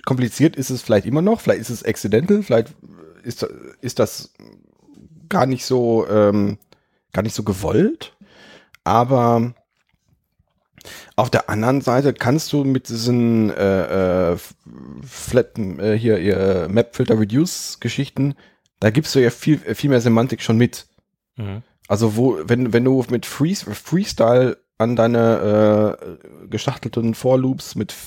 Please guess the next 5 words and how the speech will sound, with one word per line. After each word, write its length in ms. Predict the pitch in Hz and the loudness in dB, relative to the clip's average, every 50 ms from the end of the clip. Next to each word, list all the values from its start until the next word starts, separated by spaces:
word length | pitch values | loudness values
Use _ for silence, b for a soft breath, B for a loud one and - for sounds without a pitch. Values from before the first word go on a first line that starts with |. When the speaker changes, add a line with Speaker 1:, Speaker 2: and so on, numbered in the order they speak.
| - | -10
Speaker 1:
mit 160 | 107 110 107 - | -8 -8 -8 -2
Filter-Ifs 720 | - 151 160 - 160 - 113 135 131 - - - - _ _ _ _ _ _ _ _ _ _ _ _ _ _ _ _ | 0 0 4 4 4 2 2 -2 -4 -6 -10 -12 -14 _ _ _ _ _ _ _ _ _ _ _ _ _ _ _ _
dran 260 | - - 113 131 135 | -4 -2 -2 0 0
gehst, 360 | 127 131 143 156 - - - _ _ _ _ _ _ _ _ _ _ _ _ - | 0 0 0 0 -4 -8 -20 _ _ _ _ _ _ _ _ _ _ _ _ 0
äh, 260 | 110 110 110 107 | 2 2 4 2